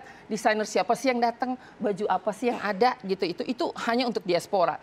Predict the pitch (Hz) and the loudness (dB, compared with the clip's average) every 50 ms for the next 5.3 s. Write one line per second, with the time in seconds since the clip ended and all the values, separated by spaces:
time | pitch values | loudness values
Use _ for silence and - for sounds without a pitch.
0 | - - - - - 214 - 247 254 330 294 254 240 240 240 - - 240 220 - | -14 -20 -10 -8 -4 -2 0 0 -2 -2 -2 -4 -4 -4 -6 -6 -6 -8 -8 -8
1 | 208 - - 196 196 - 208 180 180 170 - 180 - - 175 - - 220 233 233 | -8 -6 -6 -6 -2 0 0 0 0 0 -2 -4 -4 -6 -8 -6 -6 -6 -4 -2
2 | 190 180 180 180 175 165 - 170 165 156 175 165 - 180 175 180 175 175 170 - | -2 -2 -4 -4 -4 -2 0 0 0 0 -2 -2 -2 -2 0 0 0 -2 0 0
3 | 214 208 190 170 165 - - - - - - 214 240 311 277 254 240 254 - - | 0 0 0 -2 -4 -6 -8 -16 -10 -4 -2 -2 0 0 0 -2 -2 -4 -4 -2
4 | 240 269 - - - 247 254 277 277 - - 254 247 - 226 - - - - - | -2 -2 -2 -2 -2 -2 -2 -2 -4 -4 -4 -4 -2 -2 -4 -6 -8 -10 -8 -6
5 | 254 247 247 - 277 277 | -4 -4 -2 -2 -2 0